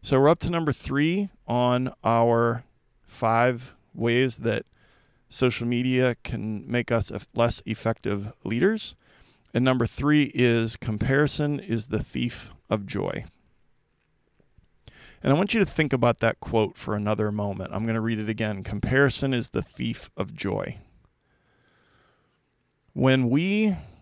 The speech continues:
compare ourselves to what we see on social media, it steals our joy. And our reality,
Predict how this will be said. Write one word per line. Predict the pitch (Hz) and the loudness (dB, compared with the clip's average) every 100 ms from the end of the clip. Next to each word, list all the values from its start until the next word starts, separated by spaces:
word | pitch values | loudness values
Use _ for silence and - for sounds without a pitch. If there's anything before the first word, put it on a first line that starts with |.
| - | -10
compare | - 117 131 131 | -4 0 4 6
ourselves | 117 110 110 101 101 104 - - - _ _ _ _ _ _ _ _ | 4 2 0 0 0 -4 -8 -10 -12 _ _ _ _ _ _ _ _
to | - 131 127 117 113 110 | -4 0 2 2 2 0
what | 110 120 | 0 0
we | 127 | 0
see | 120 - 123 | -2 -2 0
on | 117 110 | 0 0
social | - 113 - 110 | 0 -2 -2 -4
media, | 110 110 78 - - - - _ _ _ _ _ _ _ _ _ _ - | -2 -4 -4 -6 -8 -12 -20 _ _ _ _ _ _ _ _ _ _ -4
it | 117 | -2
steals | - - 123 113 | -2 2 2 2
our | 107 | 0
joy. | 101 - - 107 - _ _ _ _ _ _ _ _ _ _ - _ _ _ _ _ | -2 -6 -8 -10 -16 _ _ _ _ _ _ _ _ _ _ -20 _ _ _ _ _
And | 127 135 135 131 127 - _ _ _ _ - | 2 4 4 2 -2 -8 _ _ _ _ 2
our | 135 190 | 4 6
reality, | 160 131 135 143 151 165 | 8 8 8 8 4 2